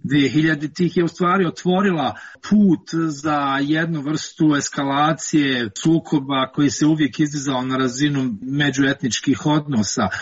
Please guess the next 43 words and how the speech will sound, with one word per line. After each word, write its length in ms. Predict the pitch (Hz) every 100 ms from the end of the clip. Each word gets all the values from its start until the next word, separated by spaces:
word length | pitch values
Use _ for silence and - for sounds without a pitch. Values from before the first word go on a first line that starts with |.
| - -
I 100 | 143
ono 180 | 220 240
što 180 | - 202
je 180 | 160
potpuno 460 | - 220 214 214 180
jasno 500 | 151 165 160 - 104
od 60 | 101
početka 500 | 110 - 139 156 160
bilo 220 | 139 151
jeste 280 | 135 156 -
da 120 | 131
ćete 180 | 123 -
vi 160 | 135 143
u 60 |
jednom 300 | 127 143 135
momentu 320 | 127 135 120 110
zaista 460 | 139 139 135 123
prijeći 420 | 101 139 131 -
granicu, 560 | 117 123 135 113 - 110 - - -
izaći 500 | 156 156 147 120 -
iz 120 | 117 131
ovoga 380 | 127 120 110
što 140 | 107 123
bi 60 |
se 120 | 107 117
moglo 240 | 131 117
nazvati 380 | 120 123 104 101
političkim 480 | 120 127 - 127 104
problemom 480 | 113 110 123 123
koji 160 | 107 113
će 120 | 127
postati 440 | 104 120 117 101 120
onda 200 | 120 104
i 100 | 143
sigurnosni 680 | 104 107 113 110 101 107 101
problem. 360 | 117 117 107 95 _ _ 185
I 60 |
mislim 220 | 196 214
da 60 | 190
je 120 | 180
to 180 | 196 -
postalo 360 | 175 185 185 131
jasno 400 | 143 196 -